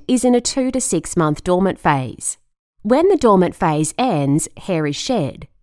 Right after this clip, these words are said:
New hair subsequently emerges from these follicles.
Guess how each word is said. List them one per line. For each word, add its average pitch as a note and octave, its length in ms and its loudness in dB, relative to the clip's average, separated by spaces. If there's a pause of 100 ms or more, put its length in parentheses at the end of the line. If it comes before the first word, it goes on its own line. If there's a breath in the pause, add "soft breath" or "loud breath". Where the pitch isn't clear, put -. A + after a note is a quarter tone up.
(100)
New D#4+ 260 4
hair D#3 260 0
subsequently F3+ 680 0
emerges E3 580 2
from E3+ 160 4
these C#3 220 -2
follicles. F3 800 -2